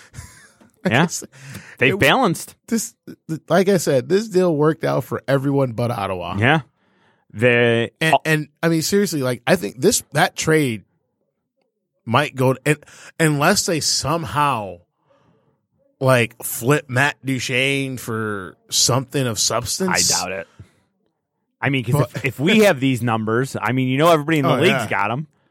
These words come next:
Speaker 1: Uh, you know, like, I don't know what,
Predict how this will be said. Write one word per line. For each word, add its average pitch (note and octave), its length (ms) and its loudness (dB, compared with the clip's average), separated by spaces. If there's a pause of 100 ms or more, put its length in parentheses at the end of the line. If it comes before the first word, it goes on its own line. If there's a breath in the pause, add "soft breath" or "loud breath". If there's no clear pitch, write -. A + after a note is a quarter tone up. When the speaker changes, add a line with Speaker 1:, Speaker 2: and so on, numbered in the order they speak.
Speaker 1:
Uh, D#3+ 200 -6 (100)
you E3+ 100 0
know, D3+ 380 -2
like, C#3 200 -8 (420)
I C3 100 -8
don't C3+ 120 -16 (380)
know B2+ 200 -10
what, G#2 420 -8